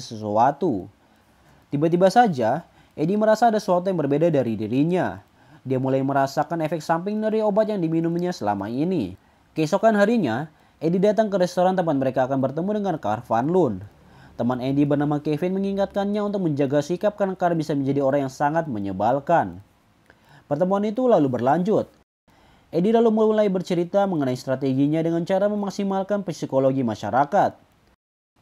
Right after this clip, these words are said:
Pertemuan itu lalu selesai dan Carl lalu mengantarkan Edi untuk pulang ke rumahnya. Dalam perjalanan kembali, dia meminta Edi untuk melihat saham-saham potensial yang bisa dibeli perusahaannya. Carl terkejut dengan penjelasan Edi,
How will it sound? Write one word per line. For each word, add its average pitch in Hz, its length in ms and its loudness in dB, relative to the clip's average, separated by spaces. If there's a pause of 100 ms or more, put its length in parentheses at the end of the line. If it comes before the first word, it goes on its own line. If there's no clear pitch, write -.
(380)
Pertemuan 208 480 -2
itu 254 160 0
lalu 208 240 6
selesai 131 720 2
dan 123 240 -2
Carl 139 240 4
lalu 175 240 0
mengantarkan 196 320 -4
Edi 190 240 -2
untuk 180 240 -4
pulang 165 320 0
ke 131 80 -4
rumahnya. 120 800 -4 (480)
Dalam 135 320 0
perjalanan 143 320 0
kembali, 151 560 2
dia 131 160 2
meminta 120 240 -2
Edi 135 320 0
untuk 165 160 -2
melihat 185 240 0
saham-saham 190 400 -2
potensial 190 640 -2
yang 151 80 0
bisa 165 160 -4
dibeli 180 400 0
perusahaannya. 120 1040 -2 (800)
Carl 151 240 4
terkejut 160 400 0
dengan 208 240 -2
penjelasan 151 400 0
Edi, 123 480 0